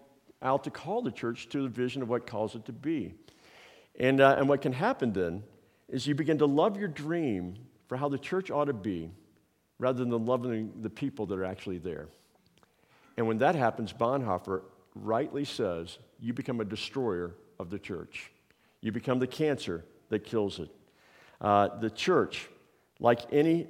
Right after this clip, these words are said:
living organism, cannot be loved generally. You can't just have this general love for the church. You have to have a specific love for the specific church. And we're called to love the church.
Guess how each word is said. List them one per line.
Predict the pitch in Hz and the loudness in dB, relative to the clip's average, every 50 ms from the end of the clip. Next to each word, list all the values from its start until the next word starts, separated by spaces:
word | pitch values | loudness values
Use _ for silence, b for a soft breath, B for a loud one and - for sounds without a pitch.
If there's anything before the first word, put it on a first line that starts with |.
| - - | -8 -4
living | 123 127 135 127 135 135 - - | 2 2 4 4 4 0 0 2
organism, | 117 120 113 101 87 107 98 95 95 - 98 92 87 90 - _ _ _ _ _ - | 2 2 2 2 0 0 -2 -2 -2 -2 -4 -4 -6 -8 -12 _ _ _ _ _ -16
cannot | - - 143 143 143 147 143 - - | -4 0 0 2 4 4 4 2 2
be | 127 123 | -2 0
loved | 117 120 120 113 110 95 | 2 4 4 4 2 0
generally. | - 117 104 104 101 92 85 82 - | -2 -2 -2 -2 -2 -4 -4 -6 -8
You | - 98 | -10 -6
can't | - 185 208 175 | -2 -2 -2 -2
just | 165 - | 0 0
have | 156 127 120 | 0 0 0
this | 110 87 101 90 | -2 -2 -6 -10
general | - - 117 110 107 113 110 107 104 - 104 | -6 -2 0 0 2 0 0 -2 -4 -4 -4
love | 104 98 95 - | -4 -2 -2 -4
for | - 92 | -6 -12
the | 90 | -12
church. | - - - 87 80 78 - - - - _ _ _ _ _ - | -12 -10 -10 -10 -10 -10 -12 -18 -20 -20 _ _ _ _ _ -6
You | 127 135 | -4 -4
have | 131 - | -2 0
to | 139 | 0
have | 120 110 110 | 0 0 0
a | |
specific | 104 - - - 127 - - 139 123 - 123 - 113 | -2 -4 -6 -6 -6 -6 -4 -4 -4 -4 -6 -6 -2
love | 117 110 107 101 - | 0 2 2 0 -2
for | - 107 | -4 -8
the | 92 92 | -8 -8
specific | - - - 107 - - 107 - 101 90 - | -8 -8 -10 -10 -8 -8 -8 -8 -10 -12 -12
church. | - - 95 80 80 - - - - - _ b b b b b b b b b b | -10 -10 -8 -8 -10 -12 -14 -16 -16 -16 _ b b b b b b b b b b
And | 101 104 | -4 -4
we're | 101 101 | -4 -4
called | - - 120 113 104 110 | 0 0 2 2 2 0
to | |
love | 110 101 101 98 85 - | 0 2 2 0 0 -2
the | 98 90 | -8 -10
church. | - - 92 80 76 - - - | -6 -6 -6 -6 -8 -10 -18 -20